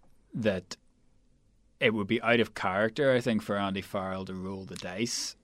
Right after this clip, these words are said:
on Lowry in this game, even with Hugo Keenan not having played yet this season.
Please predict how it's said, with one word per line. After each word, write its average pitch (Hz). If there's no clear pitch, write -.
on 107
Lowry 95
in 101
this 95
game, 95
even 107
with -
Hugo 135
Keenan 135
not 123
having 127
played 127
yet 123
this 131
season. 107